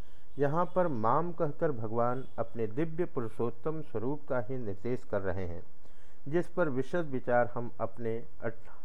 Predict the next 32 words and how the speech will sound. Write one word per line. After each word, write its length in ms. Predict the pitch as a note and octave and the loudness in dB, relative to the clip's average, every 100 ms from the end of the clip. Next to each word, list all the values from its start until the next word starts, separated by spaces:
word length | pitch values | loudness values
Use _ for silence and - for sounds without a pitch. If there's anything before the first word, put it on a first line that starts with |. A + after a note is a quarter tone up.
| - - - | -2 -2 -2
अंठानवे 640 | B2+ B2+ - C3+ C#3+ D#3 E3+ | 0 0 0 0 2 0 0
गीता 380 | A#2 B2 C#3+ | 0 0 0
प्रवचन 460 | C3+ A2 A2 A2+ B2+ | 0 0 0 0 0
में 200 | B2+ A#2 | 0 -2
कर 180 | - A2+ | 0 0
चुके 300 | - F#2 F#2 | -2 -2 -2
हैं 240 | F2 E2+ - - - - - - | -2 -2 -2 -2 -2 -2 -2 2
और 140 | C#3+ | 2
अपने 360 | D3 D3+ - F3 | 4 2 0 -2
इस 260 | E3 D#3 - | -2 -2 0
कथन 360 | C3 D3+ D#3+ | 0 0 0
के 180 | D#3 C#3 | 0 0
द्वारा 440 | G#2+ G#2 G#2 A2+ D#3+ - - - - | 0 2 2 0 -2 -2 -2 -2 0
वे 180 | C#3+ E3+ | 0 0
उस 280 | D#3+ E3+ C#3+ | 0 -2 -2
भक्ति 580 | A2 G2+ D#3 - G3 F3 | -2 -2 -2 -2 0 2
योग 240 | D#3 - | 2 0
का 100 | B2+ | 0
सूत्रपात 640 | - C#3 - B2+ A#2 A#2 - | 0 0 -2 0 0 0 0
करते 340 | G#2+ - A#2 | 0 0 0
हैं 260 | A2+ A#2 D#3 - - - - | 0 0 -2 -2 -2 -2 0
जिस 200 | C3 E3+ | 0 0
पर 220 | - F#3 | 0 0
गीता 360 | D#3+ C3 C3 D3 | 2 0 2 2
अगले 420 | C#3+ B2+ A#2 C#3 | 2 0 0 0
सातवें 540 | C3+ A2 A2+ - D#3+ - | 2 2 2 2 0 0
अध्याय 500 | A#2 F#2+ F#2 A#2+ C#3+ | -2 0 0 2 2
से 200 | C3 G2+ | 0 0
लेकर 480 | G#2+ C#3+ - F2+ F#2+ - - - - | 0 0 2 0 0 -2 -2 -2 0
बारहवें 640 | G#2+ A#2 B2 C3 F3 F#3 | 2 4 4 2 0 0
अध्याय 460 | - A2 G2 A2+ C#3 | 0 0 0 2 2
तक 180 | C#3 | 0